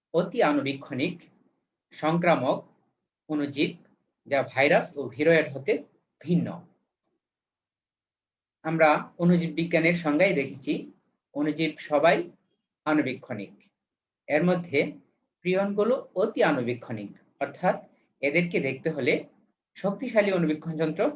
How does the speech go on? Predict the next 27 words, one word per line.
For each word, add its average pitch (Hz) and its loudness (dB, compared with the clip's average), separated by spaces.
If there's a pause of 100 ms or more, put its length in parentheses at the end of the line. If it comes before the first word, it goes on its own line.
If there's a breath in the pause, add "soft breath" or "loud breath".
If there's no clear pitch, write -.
(160)
লাগবে। 110 -8 (1300)
দ্বিতীয়ত, 180 2 (180)
এরা 147 2
সংক্রামক, 170 -2 (460)
অর্থাৎ 185 0 (120)
এরা 147 2 (560)
রোগ 208 4
সৃষ্টি 170 -6
করে 120 0
থাকে - -12 (680)
এবং 147 0
এই 143 2
অণুজীবগুলো 143 -2 (180)
ভাইরাস 143 2
এবং 143 -4
ভিরয়েড 151 2
হতে 165 -4 (540)
ভিন্ন। 160 2 (1400)
এরা 165 4 (320)
মানুষ, 175 2 (420)
গরু 147 2 (140)
ও - -14 (140)
ভেড়ার 160 4
রোগ 151 0
সৃষ্টি - -14
করে 107 -8
থাকে। 101 -18